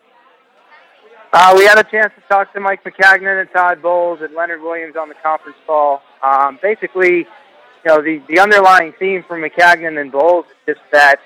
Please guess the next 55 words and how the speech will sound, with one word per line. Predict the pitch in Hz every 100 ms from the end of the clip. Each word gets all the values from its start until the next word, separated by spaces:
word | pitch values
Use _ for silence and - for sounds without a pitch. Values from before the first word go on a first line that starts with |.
| -
there | 156 143
was | 143 -
too | 180
much | 151 131
value | 147 147 156 139 -
for | 139
them | 131
to | 127
pass | 151 143 -
up | 147 131
at |
number | 127 127 120 -
six. | 139 -
They | 135
didn't | 143 135
expect | 143 - 147 143 151
Leonard | 139 131
Williams | 139 139 135
to | 143
be | 147 143
there | 143 139
on | 135
the |
board. | 123 170 175 175 - _ _ _
They | 147
had | 147 151 143
him | 139 131
valued | 143 147 147 143
or, | 143 135 131
or | 131 135
ranked, | 131 147 147
I | 143
should | 143 127 -
say, | 151 143
in | 139
their | 135
top | - 151 143 _
three. | 143 160 135 131 -
So | 139 127 127 _ _ -
when | 147
they |
got | 151 175
to | 180
number | 180 165 -
six | 185 -
and | 156
he | 165
was | 156
still | 175 165 -
sitting | 175 180 165
there, | 151 151 156 -
uh, | 139 139 139 143
you | 147
know, | 147
they, | 151 156